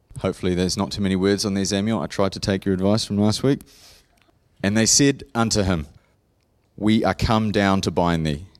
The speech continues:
that we may deliver thee into the hands of the Philistines.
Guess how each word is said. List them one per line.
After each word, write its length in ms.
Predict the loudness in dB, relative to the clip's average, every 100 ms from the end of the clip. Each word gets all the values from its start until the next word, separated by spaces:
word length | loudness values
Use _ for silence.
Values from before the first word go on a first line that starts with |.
| _ _ -20 _
that 140 | -2 2
we 120 | 2
may 160 | 2
deliver 380 | 2 2 2 2
thee 320 | 2 2 0 -6
into 240 | -6 -4 -4
the 100 | -2
hands 560 | 0 0 0 -2 -4 -4
of 120 | -4
the 80 | -4
Philistines. 720 | -2 -2 -4 -6 -8 -10